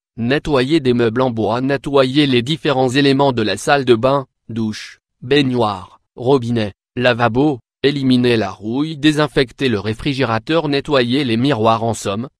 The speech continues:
le vinaigre blanc peut être un grand allié comme votre pire ennemi.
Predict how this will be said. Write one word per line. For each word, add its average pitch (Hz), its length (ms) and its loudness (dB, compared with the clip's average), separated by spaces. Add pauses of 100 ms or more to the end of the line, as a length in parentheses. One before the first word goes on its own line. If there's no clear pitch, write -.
(120)
le 117 200 0
vinaigre 117 520 0
blanc 123 280 2
peut 139 240 -4
être 170 240 -2
un 123 120 -2
grand 120 320 -2
allié 127 280 -2
comme 143 240 -4
votre 135 320 -4
pire 135 260 -4
ennemi. 127 360 -2